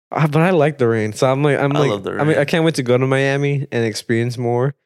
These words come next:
Speaker 2: Yeah.
Speaker 1: And my friend's always like, he's like, um,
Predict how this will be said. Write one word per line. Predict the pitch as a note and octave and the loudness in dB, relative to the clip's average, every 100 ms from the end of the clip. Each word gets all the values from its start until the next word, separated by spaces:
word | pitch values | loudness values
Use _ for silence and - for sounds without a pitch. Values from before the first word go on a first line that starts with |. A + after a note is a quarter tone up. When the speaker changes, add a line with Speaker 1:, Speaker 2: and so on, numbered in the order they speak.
| - | -16
Speaker 2:
Yeah. | F#2+ G#2 - | -14 -10 -4
Speaker 1:
And | A#2 | -2
my | A2+ | 0
friend's | A#2+ B2 | 0 0
always | B2 A#2+ A2+ | 2 0 0
like, | A2+ G#2+ G#2 - | -2 -4 -6 -10
he's | B2 A#2+ | -8 -6
like, | A2+ G#2+ G#2+ | -4 -6 -8
um, | A2 G#2+ G#2 G#2 | -10 -8 -12 -14